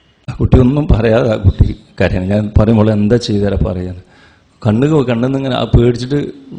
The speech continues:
തുറക്കാൻ കഴിയുന്നില്ല, തൊള്ള തുറക്കാൻ കഴിയുന്നില്ല. എന്ത് ചെയ്യാൻ പറ്റും? കുറേ ധൈര്യം കൊടുത്തുകൊണ്ട് പോകുന്നു. പക്ഷെ പറഞ്ഞത് ഇങ്ങനെ കേൾക്കാന്നല്ലാതെ ഇങ്ങനെ വിറച്ചിട്ട് നിൽക്കാൻ വയ്യ. ഉമ്മ എണ്ണട്ട് ഉഴിഞ്ഞ്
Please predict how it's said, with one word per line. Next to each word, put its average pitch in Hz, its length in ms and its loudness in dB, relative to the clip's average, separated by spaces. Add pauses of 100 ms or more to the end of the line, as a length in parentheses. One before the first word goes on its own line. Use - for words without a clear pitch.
(160)
തുറക്കാൻ 107 400 -2
കഴിയുന്നില്ല, 87 320 -2
തൊള്ള 98 400 0
തുറക്കാൻ 98 240 -4
കഴിയുന്നില്ല. 76 480 -12 (2000)
എന്ത് 98 180 -2
ചെയ്യാൻ 104 200 -2
പറ്റും? 104 300 -2 (1040)
കുറേ - 240 -2
ധൈര്യം 101 300 0
കൊടുത്തുകൊണ്ട് 95 340 -4
പോകുന്നു. 87 280 -8
പക്ഷെ 90 180 -8
പറഞ്ഞത് 98 360 -2
ഇങ്ങനെ 135 180 -4
കേൾക്കാന്നല്ലാതെ 107 680 -4 (220)
ഇങ്ങനെ 107 280 -4
വിറച്ചിട്ട് 107 580 0
നിൽക്കാൻ 95 280 -4
വയ്യ. 76 220 -6 (1040)
ഉമ്മ 104 400 0
എണ്ണട്ട് 104 400 -2
ഉഴിഞ്ഞ് 95 380 -4